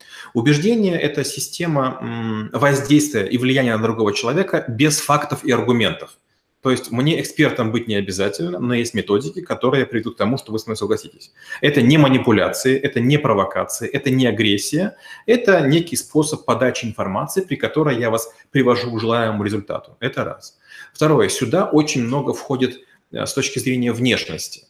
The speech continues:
Если вы хотите другого человека менторить, даже, возможно, против его воли, чтобы вот как бы ситуацию выровнять, э, кризис, э, сгладить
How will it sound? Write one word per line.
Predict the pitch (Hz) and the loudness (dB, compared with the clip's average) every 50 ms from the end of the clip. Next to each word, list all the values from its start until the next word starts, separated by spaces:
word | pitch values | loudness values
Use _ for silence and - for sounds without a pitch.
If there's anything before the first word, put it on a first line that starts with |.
| _ _ _ _ - | _ _ _ _ -4
Если | 104 131 147 147 147 139 | 0 0 0 2 2 0
вы | 127 120 | 0 0
хотите | - 131 127 - 147 147 - 110 | -2 -2 -4 -2 -4 -4 -4 -4
другого | 101 110 123 123 139 147 123 113 | -2 0 0 2 2 4 4 4
человека | 107 - - 110 104 104 - 110 | 2 0 -2 -2 -2 -2 -2 0
менторить, | 110 127 160 185 185 185 - 98 95 - - | 0 0 2 0 0 0 0 -2 -2 -4 -6
даже, | - 104 113 120 123 | -6 -4 -4 -2 0
возможно, | 123 120 113 120 120 113 | -2 -2 -2 -2 -4 -2
против | - 120 113 110 - | -2 -4 -4 -4 -4
его | - 120 117 113 107 | -4 -2 -2 0 0
воли, | 117 120 104 85 78 73 - - - - - _ _ | 2 2 2 2 2 -2 -4 -10 -20 -20 -20 _ _
чтобы | - - - 113 110 | -10 -4 -4 -2 0
вот | 107 113 110 | 0 0 0
как | - 113 104 104 | 0 -2 -2 2
бы | 110 107 101 95 | 2 2 2 2
ситуацию | - 104 - - 131 120 110 - - - 101 101 | -2 -4 0 2 2 2 2 0 0 -2 0 0
выровнять, | 104 135 156 147 135 113 110 104 101 101 - 95 | 2 4 4 4 4 2 2 -2 -2 -4 -6 -6
э, | 98 101 101 98 98 98 98 101 101 101 104 - - - - _ _ _ _ | -6 -4 -4 -4 -4 -4 -4 -6 -6 -8 -10 -14 -16 -18 -20 _ _ _ _
кризис, | - - 156 143 110 107 98 - - | 0 2 2 4 2 0 -2 -6 -6
э, | 95 95 95 95 92 95 | -4 -4 -2 -2 -2 -4
сгладить | 92 95 101 120 135 160 156 131 110 98 - | -4 -2 0 0 2 2 2 0 -2 -4 -6